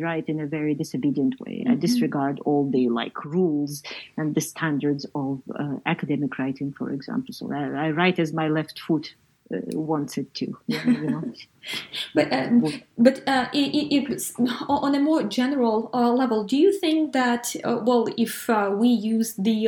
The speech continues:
Speaker 2: uh, language of the time, these, uh, prefaces should be written for,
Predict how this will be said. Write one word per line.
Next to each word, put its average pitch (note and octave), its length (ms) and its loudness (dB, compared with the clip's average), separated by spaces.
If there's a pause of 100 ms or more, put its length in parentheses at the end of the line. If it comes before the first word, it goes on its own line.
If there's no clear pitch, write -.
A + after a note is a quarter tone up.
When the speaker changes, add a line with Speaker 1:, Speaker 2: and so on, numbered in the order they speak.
Speaker 2:
uh, G#3 80 2 (440)
language A3+ 360 2
of G3 240 0
the G3+ 40 2 (260)
time, G3+ 480 2 (440)
these, A3 300 2 (140)
uh, G#3 320 2 (720)
prefaces G#3+ 500 -2
should G3+ 280 2 (120)
be B3 60 4 (100)
written D#4+ 400 2 (100)
for, C#4+ 220 2